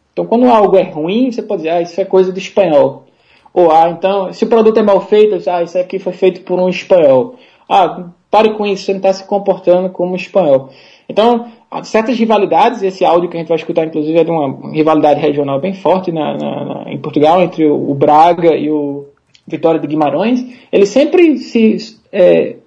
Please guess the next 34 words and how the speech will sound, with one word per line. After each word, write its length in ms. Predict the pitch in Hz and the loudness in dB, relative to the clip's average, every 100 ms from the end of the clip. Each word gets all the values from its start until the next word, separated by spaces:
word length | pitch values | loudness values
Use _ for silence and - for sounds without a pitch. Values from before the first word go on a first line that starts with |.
| _ _ _ _ - | _ _ _ _ -8
definem 640 | 170 180 - 226 294 262 | -2 -2 2 2 4 4
um 120 | 208 | 2
torcedor, 580 | 196 - 190 - 175 190 | -2 0 0 0 2 2
uma 160 | 214 208 | 2 0
pessoa 300 | 185 - 233 | -2 0 0
que 100 | 233 | 0
vem 120 | 202 | -4
de 60 | 196 | -2
Guimarães, 500 | 180 180 170 190 220 | -2 -2 -2 -2 -4
como 440 | - 214 254 - - | 0 2 2 0 0
um 60 | |
espanhol. 720 | 220 - 339 247 156 156 - _ _ _ _ _ _ _ _ | 0 0 0 2 4 2 -4 _ _ _ _ _ _ _ _
Porque 300 | - - 170 170 - - | -4 0 0 -2 -18 -16
a 80 | 151 | -6
cidade 240 | - 160 | -2 -2
fica 120 | 151 | -2
muito 220 | 156 220 214 | -4 -4 -2
perto 300 | 185 180 - | -2 -2 -6
com 60 | |
a 20 | - | -10
fronteira 380 | 175 156 147 | -8 -6 -6
com 80 | 139 | -6
a 40 | 196 | -10
Espanha 520 | - - 233 269 233 | -8 -4 -2 0 -2
e 20 | |
tal, 200 | 214 220 | -2 -4
então, 180 | 220 190 | -4 -6
sabe, 180 | - - | -6 -6
vocês 120 | 151 | -4
estão 120 | 175 | -2
já 120 | 175 185 180 | -2 0 2
é 100 | 180 | 2
um 140 | 196 | 2
espanhol. 500 | 220 - 262 214 135 | 0 0 0 2 0